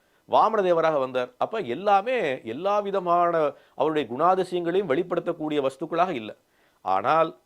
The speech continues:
அதனுடைய எல்லா இது குணாதிசயங்களையும் உள்ள மூலம் யாரு அப்படின்னா இந்த கிருஷ்ணர் தான்.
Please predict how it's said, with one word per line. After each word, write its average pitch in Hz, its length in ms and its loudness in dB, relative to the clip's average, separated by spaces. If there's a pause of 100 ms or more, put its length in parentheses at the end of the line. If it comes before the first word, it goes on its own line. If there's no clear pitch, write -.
(100)
அதனுடைய 139 560 0
எல்லா 226 640 2
இது 147 140 -4
குணாதிசயங்களையும் 175 800 -2
உள்ள 151 160 -2
மூலம் 190 480 0
யாரு 151 280 4
அப்படின்னா 139 540 -6
இந்த 160 220 -12
கிருஷ்ணர் 101 340 -12
தான். 104 180 -12